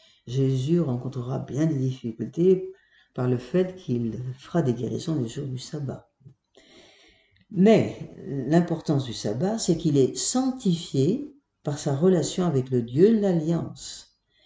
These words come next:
Il est donc un élément de cette alliance. Ce n'est pas le jour tabou des autres religions, c'est un jour consacré à Yahvé.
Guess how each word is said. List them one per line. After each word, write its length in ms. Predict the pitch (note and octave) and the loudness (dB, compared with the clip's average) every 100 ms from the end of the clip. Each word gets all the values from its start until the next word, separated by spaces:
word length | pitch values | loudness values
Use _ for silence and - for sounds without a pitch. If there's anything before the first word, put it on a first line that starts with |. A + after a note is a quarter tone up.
| _ | _
Il 200 | E3+ F3+ | 6 8
est 80 | F3 | 8
donc 260 | F#3+ G#3 D#3 | 8 2 0
un 200 | C#3+ D#3 | 2 4
élément 500 | A3 A3+ A3 G#3+ C#3+ | 6 6 4 2 0
de 80 | |
cette 260 | B2+ B2 - | -2 -4 -4
alliance. 800 | A2 - G2+ - - - - _ _ _ - - - | -6 -8 -14 -16 -16 -16 -18 _ _ _ -20 -20 -4
Ce 140 | - | 4
n'est 160 | F3+ F3+ | 6 6
pas 160 | G#3 | 4
le 60 | F#3 | 2
jour 360 | C3+ E3+ E3 - | 4 4 4 0
tabou 380 | C#3+ D3 F#3+ | 0 2 0
des 260 | E3+ C3 D3 | 2 0 0
autres 300 | D#3 - C3 | -4 -4 -2
religions, 560 | B2 A2+ D3 A3 D#3+ - _ _ _ - | -2 -2 -4 -2 -4 -8 _ _ _ -6
c'est 260 | D#3+ C#3+ | -2 2
un 100 | F3+ | 4
jour 400 | E3 G3 A3 F#3 | 4 2 0 -2
consacré 760 | - D#3 D#3 D3 C#3+ D3 E3 - E3 | -6 -6 -4 -8 -4 -4 -4 -4 -4
à 80 | |
Yahvé. 480 | D3+ B2+ A2+ - - | -2 -2 -6 -12 -14